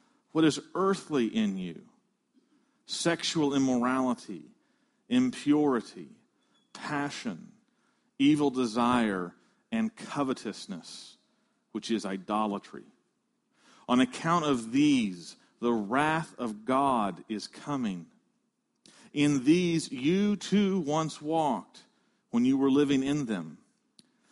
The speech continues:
But now you must put them all away, anger, wrath, malice, slander, and obscene talk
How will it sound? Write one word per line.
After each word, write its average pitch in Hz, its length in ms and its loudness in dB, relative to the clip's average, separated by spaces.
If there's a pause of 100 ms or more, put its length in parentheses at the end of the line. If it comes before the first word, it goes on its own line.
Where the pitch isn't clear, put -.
(140)
But 131 160 -2
now 160 380 0
you 139 200 4
must 127 240 2
put - 200 -8
them 123 220 4
all 156 600 0
away, 127 600 0 (460)
anger, 135 600 -2 (720)
wrath, 127 580 0 (600)
malice, 123 920 -2 (400)
slander, 143 880 -4 (680)
and 98 180 -4
obscene 135 720 0
talk 110 560 -4